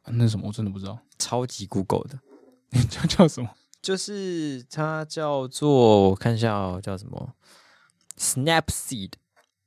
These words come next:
Speaker 1: Seed？
Speaker 2: 嗯，种子。
Speaker 1: 种子、哦。
Speaker 2: Snapseed。它好像是
Speaker 1: 那
Speaker 2: Google
Speaker 1: Snapchat 的拼法，对不对？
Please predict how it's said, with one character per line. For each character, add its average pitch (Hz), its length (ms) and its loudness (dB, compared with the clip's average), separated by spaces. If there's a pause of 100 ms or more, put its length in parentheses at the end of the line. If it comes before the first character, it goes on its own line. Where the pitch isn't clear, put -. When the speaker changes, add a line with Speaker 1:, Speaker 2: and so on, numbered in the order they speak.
(240)
Speaker 1:
Seed？ - 400 -2 (340)
Speaker 2:
嗯， 110 220 -4 (540)
种 95 140 0
子。 104 60 -6
Speaker 1:
种 123 180 4
子、 117 260 -4 (180)
哦。 104 80 -6
Speaker 2:
Snapseed。 117 880 -4 (500)
它 - 120 2
好 147 220 0
像 190 140 0
是 202 120 4
Speaker 1:
那 160 60 8
Speaker 2:
Google 156 360 8
Speaker 1:
Snapchat 123 160 6
的 117 80 -2
拼 120 260 -2
法， 123 120 2
对 127 140 -2
不 123 60 0
对？ 104 120 -4